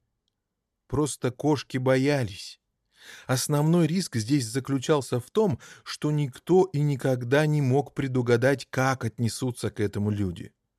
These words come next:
Что бы они сделали с говорящим котом? Его наверняка посадили бы в клетку и подвергли бы куче дурацких экспериментов. Люди, они же странные,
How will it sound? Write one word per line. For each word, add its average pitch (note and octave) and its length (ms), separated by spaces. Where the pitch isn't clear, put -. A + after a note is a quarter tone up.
Что - 340
бы G#2+ 140
они A#2+ 220
сделали B2 540
с G#2 80
говорящим B2+ 600
котом? A2 460
Его C3 280
наверняка C#3+ 520
посадили C#3+ 440
бы B2+ 120
в - 100
клетку C3+ 580
и C#3 100
подвергли D3+ 640
бы D#3+ 180
куче G3 480
дурацких E3 640
экспериментов. C#3+ 880
Люди, D3 400
они A#2 240
же B2 160
странные, A2+ 800